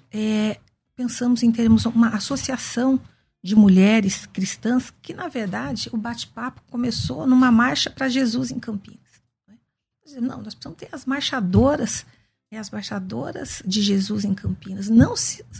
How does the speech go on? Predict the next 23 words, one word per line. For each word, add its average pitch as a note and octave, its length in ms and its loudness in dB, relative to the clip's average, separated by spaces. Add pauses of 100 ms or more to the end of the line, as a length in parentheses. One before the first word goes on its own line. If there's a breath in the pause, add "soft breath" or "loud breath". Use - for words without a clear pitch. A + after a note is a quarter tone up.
apenas A#3+ 400 -4
pra - 180 -10
estarmos B3 460 -8
na, A3 380 -2 (680 soft breath)
com A#3 120 4
um A3+ 60 12
número A#3 280 10
representativo A3 800 0
de A#3 80 2
mulheres G3+ 520 6
na G3 160 2
ma-, G3+ 300 0
nas G3 220 2
marchas, G#3 500 -2 (100)
como G#3+ 200 -4
vem G#3 220 -4
acontecendo, G3 640 -10 (340 soft breath)
mas - 180 -18
pra D4 280 -14
fazermos C4 540 0
algo A#3+ 520 0
a G3 60 -8
mais F3 420 -12